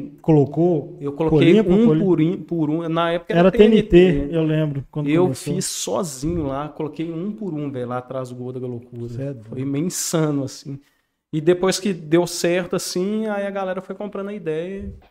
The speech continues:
Speaker 2: foi desenvolvendo. Aí, tipo assim, a Galocura sempre ajudou muito com, com a galera, depois todas as outras organizadas começaram a ajudar muito também. A Fúria ajudou muito, Camisa treze, cento e cinco.
Speaker 1: Doido.
Speaker 2: E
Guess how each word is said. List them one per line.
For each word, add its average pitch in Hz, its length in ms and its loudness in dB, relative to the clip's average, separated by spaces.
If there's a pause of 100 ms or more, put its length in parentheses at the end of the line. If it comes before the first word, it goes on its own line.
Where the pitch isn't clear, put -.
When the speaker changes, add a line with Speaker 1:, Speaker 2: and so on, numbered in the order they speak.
(100)
Speaker 2:
foi 160 140 -10
desenvolvendo. 147 520 -6
Aí, 143 100 -6
tipo 143 120 -12
assim, 147 320 -8 (480)
a 151 60 -18
Galocura 143 340 -4
sempre 160 260 -6
ajudou 147 280 -2
muito 143 360 -4
com, 120 500 -8 (1300)
com 143 100 -8
a 135 80 -8
galera, 147 480 -2
depois 165 380 -6
todas 180 320 -4
as 160 120 0
outras 143 220 -10
organizadas 135 720 -10
começaram 139 380 -10
a 139 40 -8
ajudar 131 300 -8
muito 135 300 -8
também. 139 560 -8
A 135 80 -12
Fúria 165 360 -2
ajudou 131 240 -2
muito, 139 340 -6
Camisa 127 300 -10
treze, 131 580 -12
cento 135 220 -16
e - 40 -20
cinco. 151 600 -14 (520)
Speaker 1:
Doido. 147 260 -6
Speaker 2:
E 233 340 -4